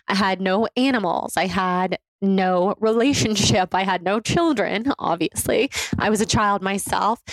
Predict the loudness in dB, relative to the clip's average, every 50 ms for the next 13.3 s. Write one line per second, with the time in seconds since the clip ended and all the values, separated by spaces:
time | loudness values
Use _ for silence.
0 | -16 -8 -4 -2 0 2 2 2 2 2 0 0 2 0 0 0 0 -2 0 0
1 | 0 2 2 2 0 0 -2 -4 -6 -6 -2 0 2 2 4 2 2 2 2 0
2 | 0 -2 -4 -4 -4 -6 -6 -8 -12 -14 -14 -18 -18 _ _ 0 2 2 2 2
3 | 2 2 2 2 2 0 0 0 -2 -4 -6 -4 -4 -6 -6 -8 -8 -8 -8 -10
4 | -12 _ _ _ 0 0 2 2 0 0 0 0 -2 -4 -4 _ _ _ _ -2
5 | -2 0 2 0 2 2 2 2 2 2 2 2 0 2 0 0 0 0 2 2
6 | 2 2 2 2 2 0 0 0 0 -4 -4 -2 -6 -6 -4 -4 -6 -8 -10 _
7 | _ _ _ _ _ _ _ _ _ _ _ -12 -6 _ 0 0 2 2 2 0
8 | 0 -2 -6 -8 _ _ 0 2 2 4 4 2 2 2 0 0 -2 -2 -4 -6
9 | -8 -10 -4 -2 -2 0 0 -2 -2 -2 -4 -4 -4 -4 -6 -6 -8 -8 -10 -12
10 | -4 -2 0 2 2 2 2 2 2 2 0 0 -4 -6 -10 -10 -6 -2 0 2
11 | 2 2 0 0 0 0 0 2 0 0 0 -2 -4 -4 -4 -4 -4 -4 -6 -12
12 | _ _ -2 0 0 0 0 0 0 0 0 0 2 0 0 0 2 0 0 0
13 | 0 0 0 0 0 -2